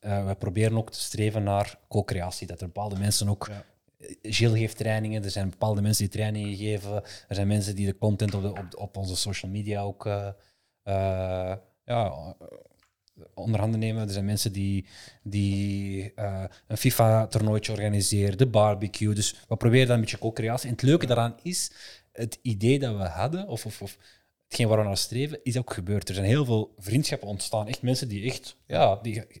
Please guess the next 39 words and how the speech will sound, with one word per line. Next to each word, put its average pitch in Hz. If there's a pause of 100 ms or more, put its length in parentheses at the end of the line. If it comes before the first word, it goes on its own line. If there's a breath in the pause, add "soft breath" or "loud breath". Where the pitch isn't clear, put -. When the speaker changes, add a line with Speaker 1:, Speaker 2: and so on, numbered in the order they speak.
(380)
Speaker 2:
Ja, 196
ik 147
Speaker 1:
als -
Speaker 2:
zou 131
Speaker 1:
je 127
naar 131
u 147
Speaker 2:
ja, 156
Speaker 1:
kijkt, 113
Speaker 2:
ja. 151
Speaker 1:
hè, 151
je 120
hebt 107
mensen 131
die 117
je 113
niet 135
kende, 160
waar 123
je -
echt -
een, 113
Speaker 2:
Zeker. - (360 soft breath)
Speaker 1:
een, 110
een, 101 (220)
een 87 (120)
pure 165
vriendschap 131
hebt 160
om, 135 (140)
eh, 110
opgebouwd. 160
Waarom? 131 (340)
Jullie 127
delen 135
dezelfde 113
passie 151
en 123
jullie, 110